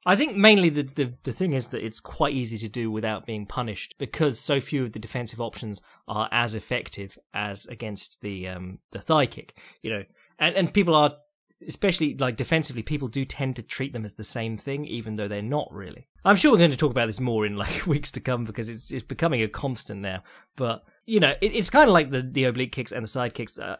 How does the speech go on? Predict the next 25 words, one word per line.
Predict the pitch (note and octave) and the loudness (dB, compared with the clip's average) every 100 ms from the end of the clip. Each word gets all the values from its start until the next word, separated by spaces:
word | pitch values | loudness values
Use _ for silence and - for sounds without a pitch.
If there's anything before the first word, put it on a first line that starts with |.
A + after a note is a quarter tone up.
| - | -10
to | A#2 | -6
the, | A2+ A#2 - | -6 -8 -10
to | A2+ | -6
the | |
knee. | A2+ G#2+ F#2 | -4 -2 -4
I | |
was, | G2+ - | -6 -8
I, | C3+ A#2+ G2 | -6 -8 -6
I | B2+ | -6
was | A#2+ - | -4 0
saying | C3+ A#2+ A#2 | 0 0 -4
in | C3 A#2 | -8 -10
twenty | - D3 C3+ | -6 -6 -4
thirteen | D3+ C#3 - D3+ A2 | -4 -4 -2 -2 -2
or | |
whenever | G2+ A2+ G#2+ G#2+ G#2 _ _ | -4 -4 -4 -6 -8 _ _
Jones | - A#2 A#2 - | -4 -4 -4 -6
started | A2+ G#2 A2 | -6 -6 -6
using | A2+ G#2+ | -6 -8
them | G#2 | -8
against, | G#2+ E3+ | -8 -8
was | D#3+ | -8
that, | - - | -8 -8
like, | D3+ | -10
twenty | - D3+ | -8 -10